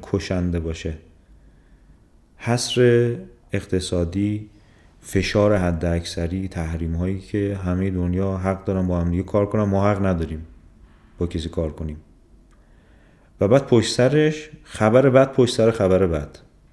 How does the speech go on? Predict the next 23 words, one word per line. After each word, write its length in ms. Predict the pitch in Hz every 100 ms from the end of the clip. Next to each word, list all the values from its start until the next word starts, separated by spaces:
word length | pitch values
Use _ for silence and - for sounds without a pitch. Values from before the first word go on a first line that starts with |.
| - _ -
یعنی 340 | 80 90 98 -
فشار 480 | - 87 85 95 110
چند 380 | 113 90 85 85
جانبه 360 | 87 85 87
به 120 | 131 131
مردم. 580 | 95 85 82 110 101 - - -
ما 60 |
کاری 180 | 87 104
با 80 | 101
سیاسیون 540 | - 95 87 107 147
نداریم. 320 | 135 85 76 80 - - - _ _ _ _ _ _
اگه 120 | 87 87
مخاطبان 580 | 85 90 90 87 110
بی 120 | 101 90
بی 120 | 92
سی 280 | 92 107 107
اون 320 | 104 107 107 - - _ _
چند 200 | - 95
میلیونی 440 | 92 90 90 98 95
که 220 | 101 90 90 - - - - - - - -
فالوورای 760 | 95 90 90 92 92 90 87 - - -
اینستاگرامش 680 | 92 - 92 90 90 87 92
هستن، 440 | 90 - 113